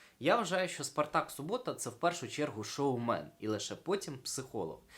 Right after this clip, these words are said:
Також зі мною погоджується ряд друзів-психологів, з якими я знайомий. Вони теж кажуть, що Спартак — це більше про, е,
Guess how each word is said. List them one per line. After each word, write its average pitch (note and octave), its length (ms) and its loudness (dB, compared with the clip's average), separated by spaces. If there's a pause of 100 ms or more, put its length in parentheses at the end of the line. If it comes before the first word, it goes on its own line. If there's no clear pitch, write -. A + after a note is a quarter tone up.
(240)
Також A3+ 300 0
зі C#3+ 80 -2
мною F3+ 220 0
погоджується C3 680 -2
ряд C3+ 380 2
друзів-психологів, A#2+ 1600 -2
з B2 140 -10
якими D#3+ 300 0
я D#3+ 140 2
знайомий. D#3 580 -2 (300)
Вони C3 240 0
теж E3 260 -2
кажуть, D3 400 0
що - 180 -6
Спартак — E3+ 640 -2
це A2+ 100 -4
більше C3 400 -2
про, C3+ 640 2 (100)
е, A2 40 -2